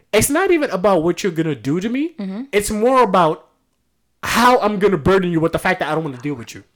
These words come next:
Speaker 2: Mm-hmm, mm-hmm. That's fair though.
Speaker 1: That's basically it. But for some reason, that's misconstrued as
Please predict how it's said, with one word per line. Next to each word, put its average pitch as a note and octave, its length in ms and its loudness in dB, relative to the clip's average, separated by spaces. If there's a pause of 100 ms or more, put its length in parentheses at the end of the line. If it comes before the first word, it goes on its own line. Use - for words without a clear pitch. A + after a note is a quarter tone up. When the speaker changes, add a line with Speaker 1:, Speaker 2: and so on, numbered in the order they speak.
Speaker 2:
Mm-hmm, G3 380 -6
mm-hmm. G3 400 -8
That's A3+ 240 0
fair - 180 -2
though. - 160 -4
Speaker 1:
That's A#3+ 160 4
basically A3+ 280 0
it. D#3 100 -4 (260)
But A#3+ 160 2
for D4 140 0
some D4 240 2
reason, F#3 380 -2
that's F#3+ 600 -2 (1160)
misconstrued G#3+ 840 -2
as E3+ 280 2